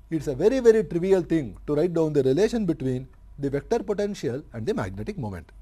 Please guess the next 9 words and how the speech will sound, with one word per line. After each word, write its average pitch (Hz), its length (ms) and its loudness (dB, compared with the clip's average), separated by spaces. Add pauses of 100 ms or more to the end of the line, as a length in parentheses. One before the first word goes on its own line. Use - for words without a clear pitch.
We 165 80 0
are 202 60 4
going 180 180 0
to 170 80 2
define 151 260 -2
the 254 80 -8
magnetic 139 420 -4
moment. 80 220 -12 (1160)
Okay. 190 240 4